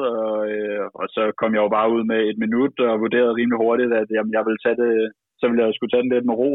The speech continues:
vente på, at de andre, de kom op, og så kunne vi lægge pres på derfra. Så kommer, så kommer vi ned af, af Water Tower Road, som var helt forfærdelig, hvor jeg så bare mister, øh, al min energi. <laughs> Det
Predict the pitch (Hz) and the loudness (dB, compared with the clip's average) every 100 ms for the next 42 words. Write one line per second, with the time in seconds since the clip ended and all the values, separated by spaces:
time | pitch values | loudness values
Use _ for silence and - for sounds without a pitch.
0 | 131 127 127 123 120 127 123 - 123 120 | 0 0 0 0 0 0 -4 -4 0 0
1 | 131 123 123 120 113 113 - - _ _ | 0 0 0 0 0 -2 -8 -20 _ _
2 | - 120 113 110 120 120 - 117 113 113 | -6 0 0 0 0 0 -2 0 0 0
3 | 120 113 - _ _ _ _ _ _ _ | -2 -4 -10 _ _ _ _ _ _ _
4 | _ - - 107 113 107 104 101 104 98 | _ -10 -6 -2 0 2 2 2 0 -2
5 | - 113 113 110 110 117 117 113 110 107 | -4 -4 -4 -4 -2 0 0 2 0 -2
6 | 107 _ _ _ _ _ _ _ - 113 | -6 _ _ _ _ _ _ _ -8 -4
7 | 110 113 123 123 123 117 113 120 127 123 | 0 0 0 0 0 0 0 -2 -2 -6
8 | 113 113 110 110 110 107 127 131 117 117 | -6 -6 -6 -4 -2 -2 -2 -2 -6 -4
9 | 127 127 127 127 113 110 110 110 110 107 | 0 0 0 -2 0 0 0 -2 -2 -2
10 | 113 113 117 117 - 120 110 110 110 110 | 0 0 0 0 0 0 2 2 0 0
11 | 113 113 113 87 123 120 117 113 104 127 | 0 0 0 -2 -2 0 0 0 -2 -4
12 | - 123 143 | -2 -2 2